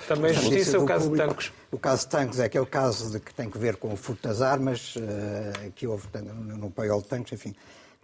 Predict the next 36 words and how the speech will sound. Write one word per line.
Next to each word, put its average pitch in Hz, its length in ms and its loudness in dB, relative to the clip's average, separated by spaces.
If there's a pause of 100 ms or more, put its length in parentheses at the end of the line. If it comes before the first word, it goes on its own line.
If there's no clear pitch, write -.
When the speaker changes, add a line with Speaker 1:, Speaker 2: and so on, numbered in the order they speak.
(360)
Speaker 2:
As 107 80 2
pessoas 110 240 0
sabem 113 240 2
disso, 135 240 2
houve 113 80 0
condenações. 127 720 2 (340)
A 135 60 -4
relação 127 320 2
de 127 80 4
Évora, 123 280 6 (240)
eh, 123 160 0
estilhaça 123 600 2
a 117 40 0
sentença 131 420 0
de - 40 -10
Santarém, 135 520 0
isto - 180 -6
é 110 160 -2
uma 98 220 -6
sentença 120 420 -4
condenatória, 156 580 0 (460)
e, 139 60 -4
portanto, 127 320 -6
foi, 143 280 2
est-, - 200 -4 (100)
voltou 135 300 2
tu, - 320 -6
tudo 135 260 0
à 113 40 4
estaca 131 340 2
zero 151 280 4 (160)
na, 107 300 -4
na 107 140 0
relação 107 360 -2
de 123 60 0
Évora, 147 300 -2